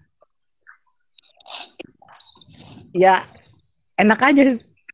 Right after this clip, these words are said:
Kayak, eh, pertama dia tuh paling bisa kayak ngerti bahasa gua ya. Maksudnya kan kadang itu bahasa gua itu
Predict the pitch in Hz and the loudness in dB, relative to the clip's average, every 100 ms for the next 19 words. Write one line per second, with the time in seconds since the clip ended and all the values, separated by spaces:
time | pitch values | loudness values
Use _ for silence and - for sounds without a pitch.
0 | _ _ _ - _ _ _ _ _ _ | _ _ _ -20 _ _ _ _ _ _
1 | _ - 143 147 151 - _ _ _ - | _ -6 0 0 0 -6 _ _ _ -20
2 | - - - 156 156 151 156 156 - _ | -20 -20 -2 2 4 4 2 -2 -14 _
3 | _ - 147 175 185 170 160 208 220 - | _ -8 -2 0 0 2 2 2 0 0
4 | 165 160 165 160 156 196 - - - 151 | 0 0 0 0 0 -2 -4 -10 -2 0
5 | 147 - _ - - 156 156 151 - - | 0 -2 _ -14 -10 -10 -10 -14 -20 -20
6 | _ _ _ - 151 151 - 156 156 151 | _ _ _ -4 -2 -2 2 2 4 2
7 | 143 151 139 147 143 127 120 127 156 180 | 0 0 2 2 4 2 0 -4 -2 0
8 | 214 208 _ - _ _ _ _ _ _ | -2 -6 _ -20 _ _ _ _ _ _
9 | _ - 139 147 156 190 214 196 156 143 | _ -6 -2 0 -2 0 0 2 2 0
10 | 165 143 156 156 208 | 0 2 2 2 2